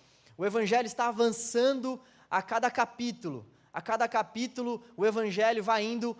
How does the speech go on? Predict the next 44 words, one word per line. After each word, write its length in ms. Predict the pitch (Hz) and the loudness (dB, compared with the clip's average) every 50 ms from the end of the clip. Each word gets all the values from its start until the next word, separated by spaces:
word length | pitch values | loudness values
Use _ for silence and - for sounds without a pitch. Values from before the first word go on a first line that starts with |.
| - - - | -14 -6 0
pra 160 | 208 214 220 | 2 4 4
um 60 | 226 | 4
lugar 380 | 226 214 190 214 226 233 220 202 | 4 4 4 4 4 4 4 2
mais 420 | 196 208 226 254 262 247 196 202 | 0 0 2 2 2 2 0 -2
e 40 | 208 | -4
mais 280 | 220 233 247 240 196 | -2 0 0 0 -2
distante. 800 | 175 220 240 - - - - 226 226 220 208 - - - - - - _ _ _ _ _ - - _ _ _ - | -4 -6 -4 -6 -2 0 2 2 2 2 0 -4 -6 -8 -10 -12 -16 _ _ _ _ _ -20 -20 _ _ _ -6
É 60 | 175 | -2
legal 560 | 214 214 185 196 214 240 247 214 170 - - - - _ _ _ _ _ | -2 0 4 6 6 8 6 6 4 -2 -8 -20 -20 _ _ _ _ _
a 120 | - 170 180 | -4 -4 -2
gente, 600 | 160 208 226 226 - - - 226 208 196 185 190 | -2 -2 -4 -4 -4 -6 -6 -6 -4 -4 -2 -2
a 80 | 190 180 | -2 -2
gente 260 | 165 208 214 208 226 | -2 -2 -4 -6 -6
entender 460 | 226 220 214 - 220 208 202 190 214 | -6 -6 -4 -2 -2 -2 0 0 2
essa 240 | 240 240 226 226 220 | 2 2 4 2 0
primeira 320 | 214 214 208 214 226 226 208 | 0 0 0 0 2 2 2
viagem 380 | 180 208 208 214 202 196 202 | 2 2 0 0 0 -2 -6
de 120 | 180 180 170 | -8 -10 -6
Paulo. 500 | - - 208 220 233 226 208 170 143 - - - _ _ | -2 2 4 4 4 4 2 -2 -4 -10 -14 -20 _ _
Pra 140 | - 190 190 | -2 -2 -2
quem 160 | - 233 240 | -2 -2 -4
está 260 | 220 - - 226 220 | -4 -2 -2 -2 -2
em 160 | 214 202 185 | -2 -4 -6
casa, 540 | 165 196 208 214 226 226 214 170 165 135 - - - _ _ _ _ _ | -4 0 2 2 2 2 2 0 -2 -4 -6 -8 -14 _ _ _ _ _
basta 300 | 143 170 196 190 214 214 | -2 -2 0 0 -2 -4
você 200 | 214 208 - 214 | -4 -4 -6 -4
colocar 420 | - 214 214 208 190 196 - 208 | -2 -2 0 0 0 -2 0 0
aí 100 | 208 208 | 0 0
no 100 | 208 190 | -2 -4
Google, 320 | 170 165 202 214 196 190 180 | -6 -6 -6 -4 -2 -2 -2
"primeira 380 | 185 185 190 196 220 233 226 | -2 -2 -4 -2 -2 0 -2
viagem 400 | 208 185 196 202 208 202 180 196 | -2 0 0 0 0 0 -2 -6
missionária 520 | 196 196 190 - 202 190 180 190 202 196 196 | -8 -8 -8 -6 -6 -4 -2 0 0 0 -2
de 120 | 156 165 | -4 -8
Paulo", 440 | - - 180 190 196 185 180 160 151 | -6 -2 0 2 2 2 2 0 -4
tá? 240 | 131 - 175 185 196 190 | -4 -2 0 0 0 -2
Que 100 | - 156 | -4 -4
vai 120 | 170 170 | -2 -2
aparecer 400 | 175 190 185 180 165 - 185 175 | -2 -2 -4 -6 -6 -6 -6 -6
pra 120 | 175 185 | -4 -4
você 260 | 170 175 165 170 185 185 | -4 -4 -6 -6 -6 -8
esse 140 | 170 - | -8 -8
mesmo 340 | 170 180 190 190 180 185 170 | -6 -6 -6 -6 -6 -8 -8
mapa. 460 | 160 160 185 196 196 196 - 139 - | -4 -2 -2 -2 -2 -4 -6 -8 -8